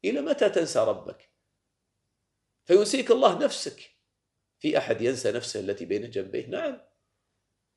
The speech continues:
هذا الذي لا يبالي بدينه، لا بصلاة ولا بقرآن، همه اللعب واللهو والشهوات والمحرمات، يعني ما يقيم وزنا لدينه ولصلاته ولقرآنه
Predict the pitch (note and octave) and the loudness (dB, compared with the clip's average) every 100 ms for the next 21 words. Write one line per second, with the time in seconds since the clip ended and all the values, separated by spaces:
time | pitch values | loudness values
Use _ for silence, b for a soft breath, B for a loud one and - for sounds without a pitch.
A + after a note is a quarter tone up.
0 | _ E3 A3 A#3+ A3 A3 F#3+ A3+ F#3 E3+ | _ 2 4 6 4 6 6 6 4 2
1 | D3 A#2+ A2 A2 G#2 F#2+ G2+ A#2+ A#2+ G#2 | 2 -4 -6 -6 -6 -8 -2 2 2 0
2 | - F#2 F#2+ F#2 - C#3+ B2 A2+ G2+ - | -6 -2 0 2 0 0 0 -2 -4 0
3 | A2 G#2 G2+ - b b b b b - | 2 4 2 -2 b b b b b -6
4 | C4+ F3+ C#3 A#2+ B2 - A2 - E3 E3 | -4 -2 -2 2 2 2 0 -2 0 2
5 | C3 B2+ B2+ - B2+ C3 C3+ B2+ C#3+ B2+ | 2 0 -2 -4 -2 2 4 2 0 -6
6 | B2 C3+ B2 B2 C3+ A#2+ - _ _ _ | -4 -4 -2 0 -2 -4 -12 _ _ _
7 | _ _ _ _ F4 F4 C4+ A#3 A3+ B3+ | _ _ _ _ -8 -6 -4 -4 -2 0
8 | A3 F#3+ G#3 G#3+ F3 - _ - F#3 G3 | 2 2 2 -4 -4 -10 _ 0 4 4
9 | D#3+ D#3+ C3 A#2+ A2+ B2 G#2+ G#2+ - G2+ | 2 -6 -6 -8 -4 -6 -6 -10 -12 -12
10 | F#2 A2 A#2 - A2 A#2 A2 - G#2 G2 | -8 -6 -6 -4 0 2 2 -2 -8 -6
11 | F#2+ A2+ B2+ A#2 A2 B2 A#2 G#2 G2+ G#2+ | -4 -2 0 -2 0 0 0 -2 -10 -14
12 | G2 | -16